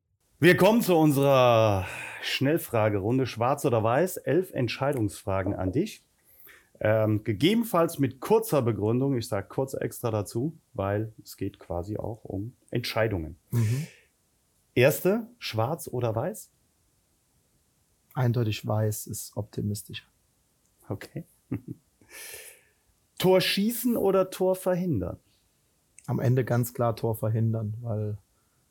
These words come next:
Speaker 2: das vielleicht in mir als früherem gelernten Abwehrspieler noch am ehesten drinsteckt.
Speaker 1: <laughs> Komödie oder Krimi?
Speaker 2: Definitiv Krimi. Weil Spannung, sich in Dinge hineinversetzen,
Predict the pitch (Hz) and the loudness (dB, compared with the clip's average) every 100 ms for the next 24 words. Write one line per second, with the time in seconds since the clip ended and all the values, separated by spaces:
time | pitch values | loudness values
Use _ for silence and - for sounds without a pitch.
0 | - - - 113 110 107 117 113 113 113 | -12 -10 -4 0 0 0 2 4 4 2
1 | 107 107 - - - - 120 120 117 113 | 0 -2 -4 -12 -10 -2 0 2 0 0
2 | 110 113 113 110 - 117 - 113 - - | 0 0 0 -2 -6 -8 -6 -8 -6 -4
3 | 110 113 107 113 113 107 120 107 110 107 | -2 -2 -2 -2 -2 -2 -4 -4 -4 -4
4 | - 107 - _ _ _ _ - - - | -6 -10 -14 _ _ _ _ -16 -14 -14
5 | - - - - 180 185 220 262 262 233 | -16 -18 -18 -2 4 6 6 6 4 4
6 | 226 165 110 80 - _ _ _ _ _ | 2 0 -2 -2 -10 _ _ _ _ _
7 | _ _ _ _ 139 117 120 113 113 - | _ _ _ _ 0 2 2 2 -2 -2
8 | 110 110 113 _ _ _ _ _ _ _ | -2 -2 -6 _ _ _ _ _ _ _
9 | _ _ 110 113 117 117 _ _ _ _ | _ _ 0 2 2 0 _ _ _ _
10 | _ _ _ - - 117 135 131 131 - | _ _ _ -8 0 2 2 0 -4 -6
11 | 113 110 - 107 113 113 127 113 113 127 | -4 -2 0 0 2 2 2 2 2 0
12 | - 113 113 113 - 113 110 | -2 -2 -2 -4 -4 -4 -4